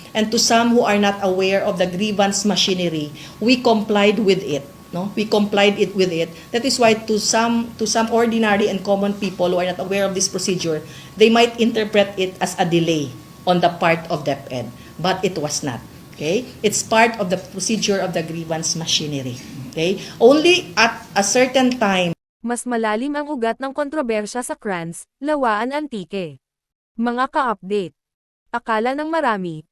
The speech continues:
Speaker 2: simple lang ang naging issue tungkol sa hindi pagsusuot ng toga sa graduation rites ng Col Ruperto Abelon National School. Pero sa mga bagong ulat,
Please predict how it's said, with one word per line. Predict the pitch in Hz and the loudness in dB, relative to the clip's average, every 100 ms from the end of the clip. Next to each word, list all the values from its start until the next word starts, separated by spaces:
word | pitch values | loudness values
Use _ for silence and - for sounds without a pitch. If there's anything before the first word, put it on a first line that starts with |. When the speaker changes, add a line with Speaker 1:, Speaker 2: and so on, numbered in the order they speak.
| _ | _
Speaker 2:
simple | - 254 247 294 | -10 -6 -4 -4
lang | 285 277 | -4 -4
ang | 254 | -4
naging | 269 262 285 | -4 -4 -4
issue | 240 226 240 233 | -6 -4 -4 -2
tungkol | 247 233 226 | -2 -2 -2
sa | - | -2
hindi | 277 277 226 226 | -6 -4 -6 -4
pagsusuot | 254 233 269 285 269 277 | -4 -4 -6 -2 -4 -4
ng | 294 285 | -8 -4
toga | 226 196 190 196 | -2 -2 -2 -4
sa | 269 | -4
graduation | 240 233 247 262 233 240 302 | -2 -2 -2 -2 -2 -2 -4
rites | 269 202 190 - | -2 -2 -4 -6
ng | 220 175 | -8 -4
Col | 196 180 143 135 _ _ _ _ _ _ _ - | -4 -4 -6 -14 _ _ _ _ _ _ _ -4
Ruperto | 226 233 240 233 294 285 | -4 -2 0 0 -2 -2
Abelon | 277 277 302 311 | -2 -2 -2 -2
National | 302 247 220 269 208 | -2 -2 -2 -4 -4
School. | 170 - 208 180 143 139 _ _ _ _ _ | -6 -6 -4 -4 -6 -16 _ _ _ _ _
Pero | 247 240 | -4 -2
sa | 269 320 | -2 -4
mga | 320 311 | -2 0
bagong | 254 233 294 | 0 0 -2
ulat, | 247 208 180 160 | -4 -2 -2 -6